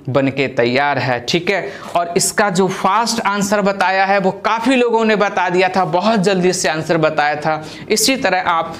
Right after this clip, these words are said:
सिंपल क्वेश्चन को सही ढंग से समझिएगा और सही ढंग से आंसर बताइएगा, ठीक है। तो आइए, यहाँ तक आपको सारी बातें सही ढंग से समझ में आई होंगी। तो आज के, अ, सफ़र को और थोड़ा सा आगे बढ़ा लें,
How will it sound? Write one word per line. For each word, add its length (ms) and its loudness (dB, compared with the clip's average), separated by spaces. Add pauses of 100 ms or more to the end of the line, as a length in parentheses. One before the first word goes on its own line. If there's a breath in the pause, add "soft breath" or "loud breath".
सिंपल 420 0
क्वेश्चन 400 0
को 140 2 (100)
सही 180 2
ढंग 220 0
से 260 0 (160 loud breath)
समझिएगा 720 2
और 320 -2
सही 300 0
ढंग 220 2
से 400 -2 (140)
आंसर 340 0
बताइएगा, 680 -2 (160)
ठीक 240 0
है। 480 -4 (1200)
तो 160 0
आइए, 240 2
यहाँ 380 2
तक 160 2
आपको 280 0
सारी 380 0
बातें 320 0
सही 280 0
ढंग 200 0
से 120 2
समझ 360 2
में 120 2
आई 180 2
होंगी। 360 4
तो 300 -2
आज 340 0
के, 120 0
अ, 600 -2
सफ़र 400 0
को 300 0
और 300 2
थोड़ा 200 4
सा 140 0
आगे 360 0
बढ़ा 320 0
लें, 200 0